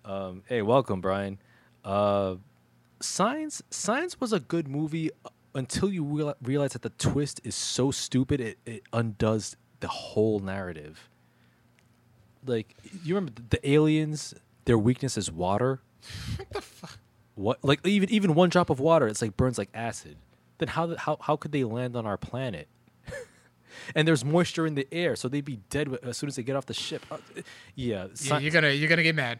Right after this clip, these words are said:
Speaker 2: You're gonna get
Speaker 1: Yeah,
Speaker 2: mad. Let's
Speaker 1: s-
Speaker 2: move on.
Speaker 1: Yeah, but, but Glass, I'm really loo-, looking forward to this film. And also, if you're looking for another good M. Night Shyamalan film that came out recently, in recent years, check out, uh, twenty fifteen's film, The Visit.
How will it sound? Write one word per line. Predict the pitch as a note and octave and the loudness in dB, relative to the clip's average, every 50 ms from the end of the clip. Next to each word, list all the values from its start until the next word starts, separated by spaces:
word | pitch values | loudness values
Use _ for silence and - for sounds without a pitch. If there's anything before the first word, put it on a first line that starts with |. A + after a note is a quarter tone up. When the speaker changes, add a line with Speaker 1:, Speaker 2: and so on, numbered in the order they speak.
| _ _ _ | _ _ _
Speaker 2:
You're | - C#3+ | -6 -2
gonna | D3+ D#3+ E3 | 0 2 2
get | D#3+ D#3+ | 2 2
Speaker 1:
Yeah, | D3 | 2
Speaker 2:
mad. | C3+ B2+ B2 B2 - - | 0 -2 -2 -4 -8 -8
Let's | D#3 D#3 | -6 -2
Speaker 1:
s- | D#3 F3+ | 0 0
Speaker 2:
move | F3 D#3 | 0 2
on. | E3 D3+ C#3+ C#3 C3+ - _ A2+ | 2 0 0 0 -4 -8 _ -10
Speaker 1:
Yeah, | G2 F#2 F2 E2 D#2+ D#2 - _ _ _ | -8 -6 -6 -8 -10 -14 -16 _ _ _
but, | B2 A2+ A#2 - - | 2 2 2 2 2
but | B2+ A#2 - | 2 2 2
Glass, | - A#2 B2+ D3 E3 F3 F3+ - - - - - - _ _ _ _ _ _ - _ _ _ _ _ | 2 0 0 2 2 0 -2 -4 -6 -10 -10 -12 -14 _ _ _ _ _ _ -20 _ _ _ _ _
I'm | A2+ A2+ B2+ C3 B2+ B2 | 0 2 2 2 2 2
really | A#2+ A#2+ A#2 | 4 4 2
loo-, | G#2+ G2 G2 - - | 2 -2 -8 -8 -8
looking | A#2 G#2 G#2+ | -8 -8 -8
forward | F#2+ - G#2 F#2+ F#2+ - | -8 -4 -4 -4 -4 -4
to | - F#2+ | -6 -8
this | G2 F#2 - | -8 -8 -8
film. | - - G#2 G2 G2 F#2+ G#2 - _ | -8 -6 -4 -4 -4 -4 -6 -8 _
And | B2+ A#2+ A#2+ A#2+ A#2 - | -4 -2 -2 -2 -2 0
also, | B2+ C#3+ D3 - C#3+ | 0 0 2 2 -2
if | B2+ - - | -4 -2 -4
you're | A#2 | -6
looking | B2+ C#3+ - C#3+ | -6 -8 -10 -12
for | B2 - - C#3 B2 A2+ G#2 G#2 - | -12 -8 -6 -4 -2 0 -2 -2 -4
another | - G#2 G#2+ C3+ C#3 D3 B2 | -6 -4 -4 -2 -2 -2 -6
good | G2+ A#2 G#2 G2+ G2 - | -4 -4 -4 -4 -4 -6
M. | - G#2+ G#2+ | -10 -8 -8
Night | G2+ G2+ F#2+ | -8 -8 -8
Shyamalan | - - - G#2+ G#2+ G#2 G2 F#2+ F#2 | -8 -6 -6 -6 -4 -4 -4 -6 -6
film | - - G#2+ G2 | -6 -6 -6 -6
that | F#2+ F2+ F2+ - | -4 -6 -8 -8
came | - - G2+ F#2+ | -8 -8 -8 -6
out | F2+ F2 D#2 E2 | -6 -8 -6 -4
recently, | B2+ F#3 - - - F#2+ F#2 F2+ F2 F#2 F#2+ | -6 -4 -4 -6 -10 -10 -10 -10 -8 -8 -8
in | F2+ | -6
recent | F#2 G2 F#2+ - G2 F#2 | -6 -6 -6 -6 -10 -10
years, | F2+ F2+ F#2 F#2+ F#2+ - - - - - - - - - _ _ _ _ | -10 -8 -8 -8 -8 -10 -14 -18 -20 -20 -20 -20 -20 -20 _ _ _ _
check | - - D#3 E3 - | -2 -2 0 0 2
out, | E3 D#3+ D#3 - - | 2 0 0 0 0
uh, | B2 A#2 A2+ A2 G#2+ G#2 G#2 G2+ - _ - | -2 0 0 0 0 -2 -4 -6 -8 _ -10
twenty | - D3+ C#3 C#3 B2+ | -6 -4 -4 -2 -2
fifteen's | - A#2+ - - C3 B2+ B2+ - | -4 -4 -4 -6 -6 -6 -6 -8
film, | - - A2 G2+ G2+ G2 F#2+ - - _ _ | -6 -4 -2 -2 -2 -2 -4 -8 -12 _ _
The | - G2 | -6 -6
Visit. | E2 - G#2 G2+ - D#2+ D2 - | 0 2 0 0 0 -2 -10 -14